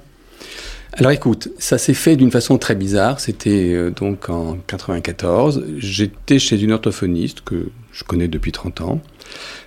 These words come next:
Parce que je, j'étais dans un moment où, où j'allais très très mal.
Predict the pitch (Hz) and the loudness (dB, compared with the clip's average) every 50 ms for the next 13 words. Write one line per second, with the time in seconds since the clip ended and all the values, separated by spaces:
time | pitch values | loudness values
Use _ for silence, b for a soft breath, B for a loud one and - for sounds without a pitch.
0 | B - - - - - 113 110 104 92 95 104 98 87 90 98 92 - 107 101 | B -4 -4 0 2 2 2 2 2 2 2 2 2 4 2 2 0 0 0 0
1 | 98 85 98 98 101 98 95 98 95 95 - 95 92 92 90 113 - 107 92 90 | 2 4 4 4 6 6 6 4 2 2 0 0 0 0 0 0 2 2 4 2
2 | 87 85 - 135 120 - - 98 87 82 80 87 117 151 | 2 2 2 0 0 2 2 2 2 2 0 0 0 0